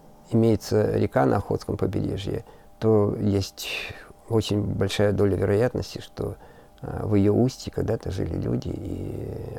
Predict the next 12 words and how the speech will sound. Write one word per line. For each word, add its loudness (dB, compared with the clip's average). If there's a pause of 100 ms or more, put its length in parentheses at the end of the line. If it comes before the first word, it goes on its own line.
охотились, -8 (520)
э, -10 (220)
на -2
зверей, 2
ловили 0
рыбу. 0 (340)
Если 2 (360)
на 2
Колыме 4
имеется 0
очень 0
удобный 4